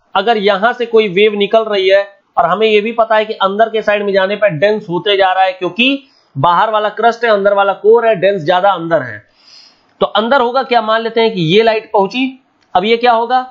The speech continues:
ये अंदर की ओर ऐसे refract हो जाएगा, फिर अंदर की ओर और refract हो जाएगा। तो इस तरीके से basically हमें इस तरीके से चीजें मिलती जाएंगी। तो basically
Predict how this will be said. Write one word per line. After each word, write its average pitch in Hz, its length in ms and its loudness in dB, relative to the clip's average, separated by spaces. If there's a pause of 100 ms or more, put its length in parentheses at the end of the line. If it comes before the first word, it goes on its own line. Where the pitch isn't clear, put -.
(280)
ये 143 120 0
अंदर 170 320 0
की 190 100 -4
ओर 180 80 2
ऐसे 180 220 0
refract 196 380 -2
हो 196 60 -2
जाएगा, 190 300 0 (540)
फिर 226 200 2
अंदर 208 240 0
की 226 140 -4
ओर 233 180 4
और 185 220 2
refract 196 380 -4
हो 190 80 0
जाएगा। 180 280 2 (400)
तो 233 60 6
इस 277 220 -4
तरीके 226 360 0
से 262 140 0
basically 233 480 0
हमें 214 260 -2
इस 226 320 -10
तरीके 202 380 0
से 220 140 -2
चीजें 190 320 0
मिलती 165 380 2
जाएंगी। 117 440 -2 (840)
तो 226 60 2
basically 254 460 -2